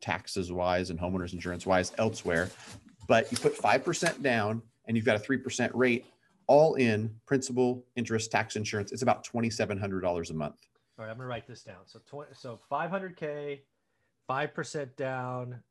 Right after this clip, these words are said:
Speaker 2: three percent loan. We're at twenty-seven hundred, roughly?
Speaker 1: R-, roughly, correct.
Speaker 2: All right, 'cause this is gonna get interesting. All right, so, all right, what, what happens next when rates go up?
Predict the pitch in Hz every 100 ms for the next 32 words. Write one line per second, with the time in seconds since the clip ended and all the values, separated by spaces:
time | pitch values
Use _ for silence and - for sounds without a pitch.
0 | _ 123 147 151 165 - 151 147 139 131
1 | 127 127 127 127 - _ _ 120 120 -
2 | 139 131 - 143 143 165 240 - _ -
3 | 160 196 214 _ _ _ _ 92 82 98
4 | 90 - - - 80 62 113 98 - 113
5 | 160 - 143 147 127 120 117 117 - -
6 | - - 113 110 - 101 _ _ _ _
7 | - 127 120 - _ _ 127 135 127 135
8 | 139 131 117 135 123 120 117 117 - -
9 | 90